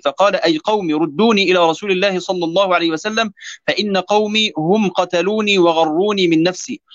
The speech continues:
وقالوا: إن رسول الله صلى الله عليه وسلم غير قاتلك.'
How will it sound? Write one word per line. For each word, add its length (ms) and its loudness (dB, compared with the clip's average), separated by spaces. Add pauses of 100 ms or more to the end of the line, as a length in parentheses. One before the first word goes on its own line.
(200)
وقالوا: 540 0
إن 120 0
رسول 340 0
الله 300 -2
صلى 280 -4
الله 340 0
عليه 140 0
وسلم 380 -2
غير 320 2 (180)
قاتلك.' 720 0